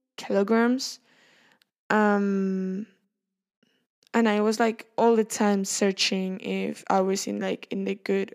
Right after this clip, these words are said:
weight, you know, for a sixteen-year-old to have that, you know. I was all the time, like, looking to other people which had, like,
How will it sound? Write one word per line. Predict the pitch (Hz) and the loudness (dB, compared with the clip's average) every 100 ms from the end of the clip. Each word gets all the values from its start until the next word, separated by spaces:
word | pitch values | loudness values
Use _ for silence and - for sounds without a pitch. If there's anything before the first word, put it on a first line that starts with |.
| - - | -18 -14
weight, | - - - - - _ | -8 -8 -8 -16 -20 _
you | - | -12
know, | 220 - - _ _ - - _ | -10 -10 -12 _ _ -20 -20 _
for | - - 104 - - - | -12 -6 -4 -4 -10 -12
a | - 69 - - | -8 -6 -6 -8
sixteen-year-old | - - 240 - - 226 214 202 190 190 185 185 - - - - - - | -8 -4 -2 -2 0 2 2 2 2 2 0 -4 -12 -20 -20 -20 -20 -16
to | - 190 180 180 | -6 -2 -2 -2
have | 180 185 - | -4 -6 -8
that, | - - - | -12 -12 -10
you | 202 185 185 | -6 -4 -2
know. | 190 | -2
I | 202 202 | -2 -2
was | 202 - | -4 -2
all | 226 | 0
the | 247 | 0
time, | 240 226 214 | -2 -2 0
like, | 202 196 | -2 0
looking | 214 233 - 214 196 | 0 0 0 -6 -2
to | 202 190 185 196 _ - - _ - _ - | -2 -2 -4 -10 _ -20 -20 _ -20 _ 0
other | 202 | 2
people | 190 196 196 - | 0 -4 -2 -4
which | 196 202 | -6 -6
had, | 196 190 196 - - - - _ _ _ _ - | -4 -2 -4 -10 -20 -20 -20 _ _ _ _ -4
like, | - 233 | -4 -4